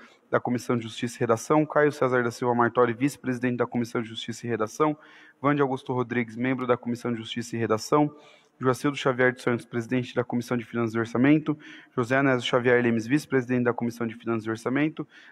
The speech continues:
Alexandre Pereira, membro da Comissão de Finanças e Orçamento. Projeto de Lei número cinquenta e cinco de dois mil e vinte e um, estima a receita e fixa a despesa do município de Piedade para exercício de dois mil e vinte e dois.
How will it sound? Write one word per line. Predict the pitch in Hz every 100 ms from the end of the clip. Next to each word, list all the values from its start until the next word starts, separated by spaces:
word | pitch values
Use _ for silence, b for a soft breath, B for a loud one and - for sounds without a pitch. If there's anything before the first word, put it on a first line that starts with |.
| B
Alexandre | 123 127 120 120 117
Pereira, | 139 135 143 147
membro | 139 143 143
da | 139
Comissão | - 135 - 135
de |
Finanças | 123 135 131
e | 135
Orçamento. | 131 143 131 107 - _ _ _ _ _ - _ _ - - _ _ _ _ _ _ _ _ _ - _ b b b b b b
Projeto | - 123 131 151
de | 151 147
Lei | 151
número | 151 147
cinquenta | 143 143 147 156
e |
cinco | 147 151 147
de | 143
dois | 139 139
mil | 147
e |
vinte | 139 143
e | -
um, | 117 - B B -
estima | 123 - 156 170
a |
receita | 156 - 151 151 147
e |
fixa | - 151 -
a |
despesa | 139 - 143 135
do | 127
município | 131 131 123 -
de | 123
Piedade | 120 127 131 131
para | 143 131
exercício | 127 127 135 -
de | 135
dois | 131
mil | 127 135
e |
vinte | 139 -
e |
dois. | 120 110 -